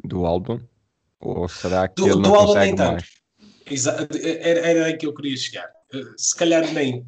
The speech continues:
Speaker 2: tanto, eh, uma surpresa, porque a margem dele parecia pequena.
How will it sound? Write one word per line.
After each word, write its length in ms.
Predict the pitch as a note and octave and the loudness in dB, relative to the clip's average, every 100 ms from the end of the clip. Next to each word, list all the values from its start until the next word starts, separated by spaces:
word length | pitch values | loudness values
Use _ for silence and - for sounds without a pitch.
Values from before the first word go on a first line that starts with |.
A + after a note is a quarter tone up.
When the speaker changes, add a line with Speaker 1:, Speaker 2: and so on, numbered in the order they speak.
| - | -6
Speaker 2:
tanto, 580 | C3+ C#3 D3 - D3+ - _ - | -4 -4 -6 -12 -16 -18 _ -10
eh, 320 | B2+ B2+ B2+ | -6 -4 -4
uma 240 | B2 B2 | -4 -2
surpresa, 800 | A#2+ - A#2 - B2 B2 B2+ B2+ | -2 -4 -8 -8 -4 -2 -4 -6
porque 840 | - B2 B2 - B2 A#2+ A#2+ A#2 A2+ - | -8 -6 -6 -6 -4 -4 -6 -10 -12 -6
a 60 | |
margem 560 | C3+ C#3+ D3+ D3 C#3+ C#3 | -2 2 2 2 0 0
dele 260 | C#3 C3+ - | 0 0 -2
parecia 380 | C#3 - C#3+ | -4 -2 -2
pequena. 500 | - - C3+ C3+ D3+ | -4 -6 -4 -4 -8